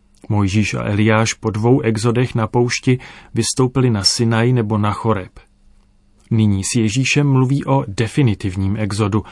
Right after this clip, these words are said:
o jeho velikonocích. Bratři a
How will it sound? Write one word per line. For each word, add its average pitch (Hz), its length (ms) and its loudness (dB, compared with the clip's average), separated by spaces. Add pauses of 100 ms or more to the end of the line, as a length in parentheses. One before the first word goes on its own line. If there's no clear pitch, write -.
(340)
o 110 80 0
jeho 110 300 4 (180)
velikonocích. 104 920 -4 (1300)
Bratři 110 360 -2
a - 40 -8